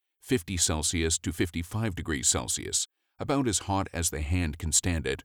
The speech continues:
for four to six hours. Then air dry without excess heat. See F M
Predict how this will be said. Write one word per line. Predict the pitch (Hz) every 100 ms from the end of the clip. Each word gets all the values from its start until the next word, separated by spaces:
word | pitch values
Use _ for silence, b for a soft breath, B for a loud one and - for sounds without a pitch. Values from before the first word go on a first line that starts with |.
| _
for | -
four | 110 - 104
to | 92
six | - 92 -
hours. | 98 69 50 - - - _ _ _ -
Then | 110 123 135
air | - 107
dry | 101 107 95 92 85
without | 98 113 131 - -
excess | 92 - 87 85 -
heat. | 78 - - - _ _ _
See | - 135 131 -
F | 98 90
M | 87 87